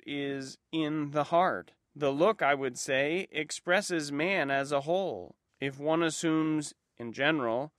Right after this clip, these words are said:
that man acts in conformity with what he is,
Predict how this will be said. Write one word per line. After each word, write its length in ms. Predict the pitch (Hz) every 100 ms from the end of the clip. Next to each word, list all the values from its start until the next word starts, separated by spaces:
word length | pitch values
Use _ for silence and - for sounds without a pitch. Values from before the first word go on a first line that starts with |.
| -
that 220 | 143 -
man 340 | 156 160 170
acts 540 | 160 139 165 160 - -
in 220 | 156 156
conformity 840 | 143 143 139 - 180 196 151 135 131
with 300 | 127 123 135
what 220 | 143 135
he 260 | 131 117
is, 540 | 143 156 101 98 -